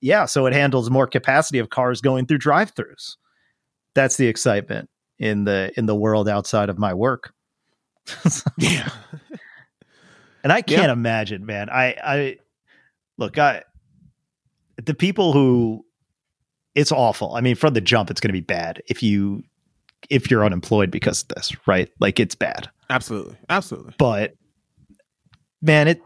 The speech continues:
Speaker 1: weekends are rough in this situation. Like, I'm, I'm happy, and, and that gives me a taste.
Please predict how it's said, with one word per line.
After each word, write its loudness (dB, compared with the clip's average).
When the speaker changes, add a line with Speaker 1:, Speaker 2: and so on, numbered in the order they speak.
Speaker 1:
weekends 2
are -4
rough -6
in -2
this -2
situation. -10
Like, -4
I'm, 2
I'm 2
happy, 2
and, 2
and 2
that 2
gives 2
me 0
a -8
taste. -8